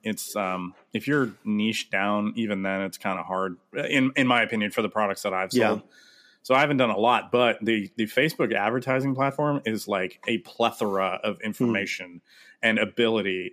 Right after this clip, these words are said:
Speaker 1: and all these insane things that you can do to
Speaker 2: Right.
Speaker 1: target down to, you know, dog moms that love snorkeling or something.
Speaker 2: <laughs>
Speaker 1: So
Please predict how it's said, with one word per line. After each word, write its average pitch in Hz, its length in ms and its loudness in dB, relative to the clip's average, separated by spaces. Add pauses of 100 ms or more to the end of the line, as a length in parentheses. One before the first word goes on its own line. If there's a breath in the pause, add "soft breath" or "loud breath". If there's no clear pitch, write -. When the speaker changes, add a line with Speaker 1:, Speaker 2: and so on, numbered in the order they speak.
Speaker 1:
and 104 260 0
all 123 240 4
these 107 280 -2
insane 107 640 -2
things 101 420 -4
that 98 120 -8
you 101 120 -6
can 98 160 -12
do 104 240 -2
to 104 100 -2
Speaker 2:
Right. 117 120 2
Speaker 1:
target 101 420 2 (480 soft breath)
down 113 320 2
to, 104 300 0
you 117 100 0
know, 98 200 -2 (120)
dog 110 340 4
moms 113 360 0
that 104 160 0
love 110 180 2
snorkeling 101 720 2
or 92 60 0
something. 92 460 -4 (260 loud breath)
Speaker 2:
<laughs> - 240 0
Speaker 1:
So 110 400 6